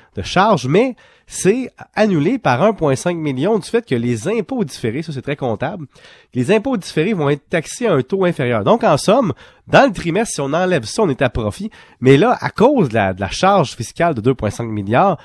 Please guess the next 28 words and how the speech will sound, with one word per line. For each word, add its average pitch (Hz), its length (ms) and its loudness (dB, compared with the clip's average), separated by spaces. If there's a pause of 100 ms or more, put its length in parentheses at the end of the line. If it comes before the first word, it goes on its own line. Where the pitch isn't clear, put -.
(200)
on 143 160 4
tombe 240 160 2
dans 165 80 4
le 120 60 0
négatif. 117 380 -2
Et 127 60 -4
c'est 185 140 -2
intéressant 208 340 -2
de 226 60 -4
voir 143 120 -2
Pepsi - 320 -8
parce - 160 -8
que - 100 -20
c'est - 80 -12
pas 226 80 0
juste 311 160 -4
le 170 40 -2
liqueur. 131 480 -2 (340)
C'est - 140 -12
les 104 140 -2
Lay's, 160 320 -2
c'est - 100 -10
le 98 80 -6
Mountain 117 320 -2
Dew, 180 160 -4
c'est 127 140 -4
les 95 40 -6
Doritos, 123 600 -4